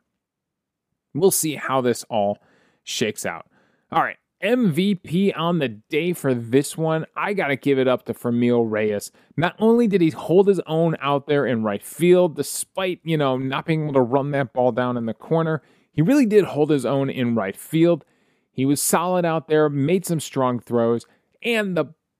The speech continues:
big two-run home run. He finally gets his first home run of the game, of the season. That had to feel really good for the big man. Let's see if this gets him rolling heading out to New York, right?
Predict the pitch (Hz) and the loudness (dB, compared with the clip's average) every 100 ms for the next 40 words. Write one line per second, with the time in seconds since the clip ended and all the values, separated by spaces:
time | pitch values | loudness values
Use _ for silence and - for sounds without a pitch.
0 | - 247 190 143 - 139 120 113 104 113 | -6 -4 -2 -4 -2 2 2 2 -2 -2
1 | 110 107 110 - 208 214 - 170 160 147 | -2 -2 -4 -6 -6 -6 -4 -4 -2 -2
2 | 131 123 110 - - 135 127 - 123 120 | -2 -4 -8 -8 -2 -2 -2 -4 -4 -2
3 | 117 117 107 101 - 123 120 - 131 110 | -2 -2 -4 -6 -4 -2 -2 -4 -4 -4
4 | 110 - - 185 180 185 170 _ _ _ | -6 -6 -2 0 2 0 -2 _ _ _
5 | _ 120 180 180 151 156 131 - 139 123 | _ -4 -2 -2 -4 -4 -4 -2 0 0
6 | 117 123 120 107 113 110 110 107 110 101 | 2 2 2 0 -2 -2 -6 -8 -6 -4
7 | 107 104 98 _ _ _ 135 - 214 208 | -4 -4 -8 _ _ _ -6 -2 0 2
8 | 175 135 120 143 - 156 135 131 147 127 | 2 2 -2 -4 -2 -2 2 4 4 2
9 | 110 101 - - 135 131 - 123 120 - | -2 -6 -10 -6 -4 -6 -6 -8 -8 -6
10 | 110 110 104 110 90 - 104 117 120 | -4 -2 -2 -4 -6 -10 -6 -2 -4